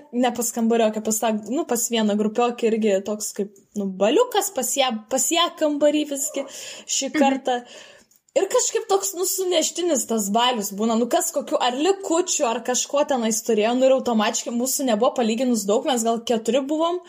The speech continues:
Speaker 1: bet, nu, daug labai butelių gavos, nes, nu, tai ten biškis to, <laughs> biškis to, toks kokteilinė tokia ba-, u-, baras
Speaker 2: Aha.
Speaker 1: toksai. A, tai vat ir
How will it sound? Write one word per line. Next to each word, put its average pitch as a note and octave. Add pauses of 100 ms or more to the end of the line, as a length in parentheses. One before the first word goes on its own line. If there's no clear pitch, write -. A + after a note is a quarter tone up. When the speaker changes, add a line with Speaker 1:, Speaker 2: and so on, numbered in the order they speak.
(320)
Speaker 1:
bet, C4+
nu, C4+
daug B3
labai C#4
butelių A#3
gavos, F#3+
nes, G#3+
nu, A3
tai G#3+
ten G#3 (600)
biškis A3
to, G4
<laughs> A#4
biškis -
to, D#4+
toks D#4+ (440)
kokteilinė A#3
tokia A3+
ba-, B3+
u-, C4
baras A#3+
Speaker 2:
Aha. -
Speaker 1:
toksai. F4 (760)
A, D#4
tai D#4+
vat E4+
ir C4+